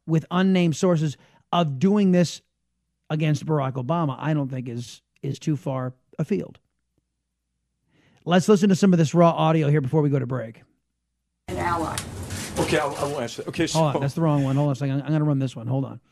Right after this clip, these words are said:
Speaker 1: He said in three,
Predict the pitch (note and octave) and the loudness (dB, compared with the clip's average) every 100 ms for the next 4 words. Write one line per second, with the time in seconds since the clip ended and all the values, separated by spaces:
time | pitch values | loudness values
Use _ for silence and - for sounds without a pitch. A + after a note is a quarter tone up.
0 | _ _ _ _ _ _ _ _ _ _ | _ _ _ _ _ _ _ _ _ _
1 | _ _ _ _ _ _ _ _ _ _ | _ _ _ _ _ _ _ _ _ _
2 | _ _ _ _ _ _ _ _ _ _ | _ _ _ _ _ _ _ _ _ _
3 | _ _ _ D#3+ C#3+ - D#3+ C3+ A#2+ - | _ _ _ -6 -4 -2 0 0 -4 -12
4 | C#3+ B2+ A#2+ D3 D#3 C#3 C3 B2 | -8 -8 -6 -2 0 0 -2 -6